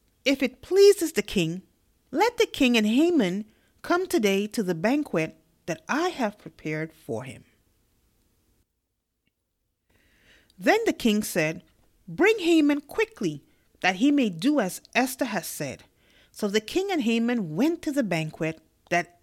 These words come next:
Esther had prepared. At the banquet of wine, the king said to Esther,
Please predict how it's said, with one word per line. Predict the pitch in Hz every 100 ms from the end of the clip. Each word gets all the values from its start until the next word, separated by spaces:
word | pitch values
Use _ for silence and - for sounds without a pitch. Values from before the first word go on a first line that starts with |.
| -
Esther | 285 - - 196
had | 196 - 151 -
prepared. | - 190 143 117 - - _ _ _ _ _ _ _ _ _ _ _ _ _ _ _ _ _ _ _ _ _ _ _ _ _ _ _ _ _ _ _ _ _ _ _ -
At | 247 254
the |
banquet | 220 294 392 415
of | 403 277
wine, | 180 180 175 180 208 - -
the | 180
king | 208 320 320
said | 320 277 262
to | -
Esther, | 160 - - 135